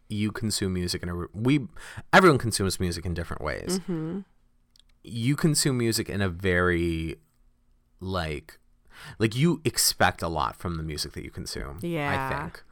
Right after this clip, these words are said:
Speaker 2: Mm-hmm.
Speaker 1: Um, like, you need music to make you feel something.
Speaker 2: Mm-hmm.
Speaker 1: And I think I'm much more able to just, like, listen to a song and be like, "I like this song, it's a good song."
Speaker 2: Mm-hmm.
Speaker 1: Slash, "I don't like the song, it's a bad song."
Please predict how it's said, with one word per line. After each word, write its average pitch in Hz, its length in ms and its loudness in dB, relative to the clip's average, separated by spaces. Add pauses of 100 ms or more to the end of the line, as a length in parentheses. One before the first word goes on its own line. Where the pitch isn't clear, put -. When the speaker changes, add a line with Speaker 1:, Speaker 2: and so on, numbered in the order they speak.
(140)
Speaker 2:
Mm-hmm. 165 320 -2
Speaker 1:
Um, 87 600 4 (1040)
like, 104 180 0
you 123 100 6
need 117 260 4
music 101 300 0
to 101 100 -4
make 90 180 -6
you 90 80 -4
feel 87 260 -2
something. - 640 -8
Speaker 2:
Mm-hmm. 180 600 -4 (840)
Speaker 1:
And 90 720 -2 (140)
I 110 60 -2
think 120 260 -2
I'm 104 200 6
much 92 320 0
more 90 160 2
able 85 240 -2
to - 140 -10
just, 85 220 -6
like, 87 180 -8
listen 87 340 -4
to - 120 -10
a 90 40 -6
song 87 320 -6
and 82 80 -6
be 87 120 -6
like, 85 220 -8
"I 90 120 0
like 87 220 -6
this 80 120 -8
song, 85 220 -6
it's - 100 -10
a 87 60 -10
good 76 160 -10
song." 90 380 -4
Speaker 2:
Mm-hmm. 180 520 -2 (380)
Speaker 1:
Slash, 80 420 0
"I 85 60 -6
don't 82 180 0
like 80 160 -4
the 78 60 -10
song, 82 220 -4
it's 78 100 -8
a 80 40 -8
bad 90 220 -2
song." - 340 -12